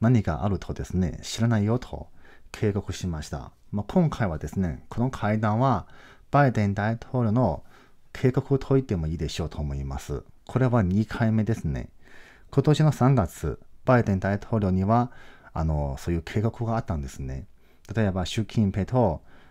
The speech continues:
あの、会談があってですね、当時はテレビ電話でしたが、まあ、ロシアに対して支援してはいけませんよと、武器もそうです、装備もそうですし、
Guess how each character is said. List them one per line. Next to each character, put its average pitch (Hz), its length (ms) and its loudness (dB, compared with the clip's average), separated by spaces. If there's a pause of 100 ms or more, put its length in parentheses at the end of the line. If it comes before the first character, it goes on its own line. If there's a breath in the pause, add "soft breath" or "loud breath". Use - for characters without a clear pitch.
(220 soft breath)
あ 76 180 -6
の、 71 140 -6
会 92 260 -2
談 92 140 0
が 90 240 -4
あ - 20 -2
っ 98 60 -6
て - 200 -4
で 67 100 -8
す - 120 -8
ね、 80 260 -4
当 135 240 2
時 101 160 -2
は 117 320 2
テ - 120 -2
レ 98 80 2
ビ 92 100 -4
電 110 160 2
話 80 100 -2
で 69 100 -8
し - 80 -10
た 82 120 -4
が、 123 300 2 (400 soft breath)
ま 92 80 -2
あ、 90 40 -2
ロ 107 120 2
シ - 140 -4
ア 82 40 -2
に 78 100 -2
対 95 240 -4
し - 120 -8
て 107 320 0 (280 soft breath)
支 - 200 0
援 104 120 4
し - 80 -8
て 107 100 -2
は 87 80 -2
い 78 60 -4
け 101 140 -2
ま 101 140 2
せ - 140 0
ん 107 80 4
よ 110 140 2
と、 - 340 -8 (440 soft breath)
武 - 120 0
器 - 140 -4
も 69 140 -4
そ - 160 -4
う 76 40 -2
で 71 120 -6
す、 - 260 -10 (240)
装 127 300 2
備 80 140 -4
も 71 140 -6
そ 95 180 -4
う 80 40 -4
で 87 120 -2
す 85 280 -4
し、 - 300 -10